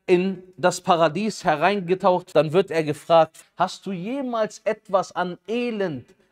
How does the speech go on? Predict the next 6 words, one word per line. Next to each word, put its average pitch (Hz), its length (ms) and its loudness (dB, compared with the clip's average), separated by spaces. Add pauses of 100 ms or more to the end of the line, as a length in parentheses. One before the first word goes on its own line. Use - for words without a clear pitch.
an 190 200 -4
Schwierigkeit 196 920 -2 (400)
erlebt 190 480 4
in 170 160 2
dieser 165 280 4
Dunya?“ 185 440 2